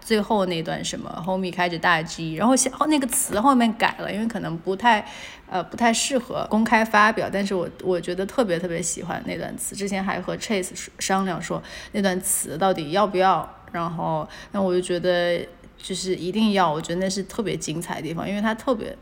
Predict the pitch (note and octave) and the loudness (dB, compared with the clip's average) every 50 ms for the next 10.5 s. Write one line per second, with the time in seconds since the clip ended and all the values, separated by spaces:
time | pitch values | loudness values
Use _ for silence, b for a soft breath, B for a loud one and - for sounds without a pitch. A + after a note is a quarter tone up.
0 | - - - - C#4 A3 F3 F3 F3+ - F#3 E3+ E3 E3+ F#3 - - G3 F#3+ F#3+ | -18 -8 -2 2 4 4 4 2 0 0 -2 0 0 0 0 2 2 2 2 2
1 | F#3+ F#3 - - B2 G#2 E3 - - F#3+ F#3 E3+ E3+ F#3 E3+ D#3 D#3 F#3+ F#3 F3+ | 0 -2 -2 -4 -4 -4 -6 -4 -2 -2 -2 0 0 -2 -2 -2 -2 -4 -4 -2
2 | F#3 F#3 - - - - - E3+ E3+ E3+ F3 F#3 B B B - A#3 G#3 F#3+ E3+ | -2 -2 -2 -2 -2 -2 -2 -2 -2 -2 -4 -4 B B B 2 2 2 2 0
3 | F3 - - - - - F#3+ F3+ E3 D3+ B2 - - - - - - - - - | -2 -6 -8 -8 -2 0 0 0 0 -2 -6 -10 -14 -18 -20 -20 -20 -6 2 4
4 | C#4+ A#3+ G#3+ G3+ A#3+ C#4 B3 A3+ - - - - - - - - - - - - | 6 6 6 6 4 4 4 4 0 -4 -6 -8 -6 -4 -4 -2 -2 -4 -6 -8
5 | - - - - - - - - - - - - A#3 A#3+ A#3 G3+ F3 D#3 F3 G#3 | -10 -12 -12 -10 -6 -4 -4 -4 -6 -2 2 4 6 6 6 6 4 0 0 0
6 | G#3+ G3+ F3 D#3+ E3 C#3+ A2+ B2+ F3 F#3 - A3+ A3 A3 A3 - - - - - | 2 2 2 0 -2 -4 -4 -6 -6 -2 -2 0 -2 -2 -2 -6 -8 -10 -14 -12
7 | - F#3+ F#3+ F#3+ F#3+ - G3 F#3+ - G#3 F#3+ F3 E3+ - G3 F3+ F#3 F3+ E3+ E3+ | -6 -6 -6 -4 -4 -6 -6 -4 -4 -6 -6 -6 -4 -4 -2 -2 -2 -2 -4 -4
8 | D3+ C#3 D3+ F3 F#3+ F#3 E3+ E3 E3 D#3+ - - - - D#3+ D#3 E3+ A3 A3+ G#3 | -6 -6 0 2 2 2 2 0 -4 -4 -6 -6 -6 -4 -4 0 2 2 4 4
9 | F#3+ E3+ D#3+ C#3+ C#3+ - - - - - D3+ - - - - - - - - - | 2 0 -2 -4 -6 -6 -8 -8 -8 -8 -10 -10 -10 -10 -12 -12 -12 -14 -16 -18
10 | - - - - - - - - - | -18 -18 -16 -14 -12 -12 -12 -12 -12